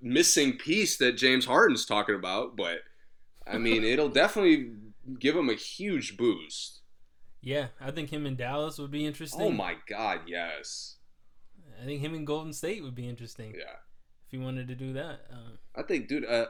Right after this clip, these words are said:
Speaker 1: a low-key team, San Antonio, he could help.
Speaker 2: Oh, yeah.
Speaker 1: Like, he had that, like, fire to the guards they already got over there.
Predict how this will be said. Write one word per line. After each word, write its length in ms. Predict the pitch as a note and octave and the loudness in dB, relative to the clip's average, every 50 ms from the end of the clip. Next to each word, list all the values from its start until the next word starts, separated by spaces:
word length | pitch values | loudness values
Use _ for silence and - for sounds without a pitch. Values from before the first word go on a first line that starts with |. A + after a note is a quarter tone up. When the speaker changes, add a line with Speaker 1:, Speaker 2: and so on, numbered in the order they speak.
| - - | -2 -2
Speaker 1:
a 80 | A#2+ | 0
low-key 520 | G#2+ G#2+ A2+ C#3 G3 G#3 - - G#3 A3 G#3+ | 2 4 6 6 6 4 2 -2 -4 -4 -4
team, 460 | - - - C3+ C3+ C3+ C3 B2 A2 | -2 0 0 2 2 2 2 0 -2
San 300 | - - - C#3 F#3+ G#3+ | -4 0 0 2 4 4
Antonio, 600 | F3 C3 - - C#3+ G3 A3 D#3 G#2+ F#2+ F2+ F2+ | 2 2 0 0 0 2 2 2 2 2 2 0
he 120 | G2+ G2 G2 | -2 -2 0
could 160 | - F#2+ F2 - | -2 -2 -2 -2
help. 260 | F#2 E2+ E2 D2+ D2 - _ _ _ _ _ _ _ _ _ _ _ _ _ _ _ _ _ _ _ _ _ _ _ _ _ _ _ | -4 -4 -4 -8 -10 -14 _ _ _ _ _ _ _ _ _ _ _ _ _ _ _ _ _ _ _ _ _ _ _ _ _ _ _
Speaker 2:
Oh, 140 | B2 A#2+ B2 | -10 -8 -8
yeah. 260 | A#2+ A#2 G#2+ G#2 G#2 - - - - - - - - - | -8 -8 -10 -12 -14 -18 -20 -20 -20 -20 -20 -20 -14 -12
Speaker 1:
Like, 100 | G#2 - | -12 -10
he 160 | - G3 G3 | -6 -4 -2
had 220 | F3+ F#3+ F#3+ D#3+ D3+ | 0 0 0 2 2
that, 180 | D3 B2 - - - - - | 2 2 2 -2 -10 -8 -4
like, 200 | A#2+ G#2+ G2 - | -2 -2 -2 -4
fire 540 | - - - A#2 G#2+ A#2 D3+ E3 E3 F3 E3+ | -8 -4 0 0 4 4 4 4 4 4 2
to 160 | - - C#3+ | 0 -2 0
the 100 | A2 G#2 | 0 0
guards 500 | F2 - - F#2+ G#2 B2 D3+ - C#3+ C3+ | -2 -2 -2 2 4 4 4 4 4 2
they 120 | D#3+ E3+ F3 | 2 2 2
already 280 | F3 F3+ F#3 F3+ G3 | 2 2 2 0 -2
got 320 | E3+ D#3+ E3+ E3+ F#3+ G3 F3+ | -2 -2 0 0 0 0 0
over 200 | F#3+ F#3 F#3+ G3 | -2 -2 -2 -2
there. 420 | G3 G3+ G#3+ G#3+ A3 A3 G#3 - | 0 0 0 0 0 -2 -6 -8